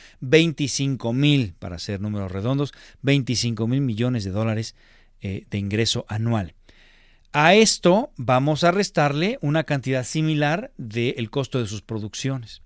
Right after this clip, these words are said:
¿sí? Eh, diez mil millones de dólares. Y otros cinco mil millones de dólares de costo de, de operación.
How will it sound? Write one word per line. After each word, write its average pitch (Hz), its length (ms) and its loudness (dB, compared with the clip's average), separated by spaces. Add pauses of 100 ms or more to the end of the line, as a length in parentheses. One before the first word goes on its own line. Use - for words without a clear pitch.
¿sí? 127 240 -8 (400)
Eh, 117 260 -6
diez 113 380 -2
mil 143 160 6
millones 120 460 0
de 101 100 -6
dólares. - 480 -16 (760)
Y 226 320 4 (680)
otros 175 440 2
cinco 156 380 2
mil 147 180 2
millones 135 480 0
de 127 80 0
dólares 110 540 -4 (120)
de 107 460 -4 (100)
costo 104 420 -6
de, 101 320 -2 (460)
de 104 300 -6
operación. 120 800 -4